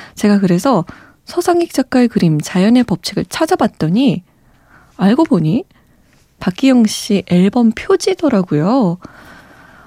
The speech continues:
어, 어떤 그림인지 잠깐 설명해 드리면 푸른 바다가 있어요. 그리고 그 위에 하늘색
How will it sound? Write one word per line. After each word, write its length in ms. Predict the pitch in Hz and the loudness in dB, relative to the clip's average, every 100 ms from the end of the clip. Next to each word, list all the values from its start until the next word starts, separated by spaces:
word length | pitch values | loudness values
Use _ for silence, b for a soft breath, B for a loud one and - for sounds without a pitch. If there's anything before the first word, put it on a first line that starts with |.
| B | B
어, 380 | - 208 208 208 | -2 2 2 2
어떤 360 | 156 - 311 320 | 0 0 2 2
그림인지 480 | 320 285 262 247 240 | 2 4 4 2 0
잠깐 500 | - 190 180 190 185 | -2 -2 -2 -2 -2
설명해 460 | 247 233 226 208 | 0 2 2 2
드리면 640 | 190 180 170 202 240 170 170 - _ _ _ _ _ _ _ - - - - | -2 -2 0 2 2 2 -2 -12 _ _ _ _ _ _ _ -20 -20 -20 -12
푸른 400 | - 359 370 339 | -2 2 2 2
바다가 340 | 226 180 180 | 2 0 -2
있어요. 500 | 180 - 170 175 180 - B B B B B - | -4 -2 0 0 0 -4 B B B B B -16
그리고 360 | - 185 190 | -4 0 0
그 220 | 180 190 180 | -2 -2 0
위에 340 | 175 240 311 B B B B B | 2 0 -2 B B B B B
하늘색 920 | - 359 370 370 359 - - 269 | -4 -2 -2 -4 -6 -10 -2 -2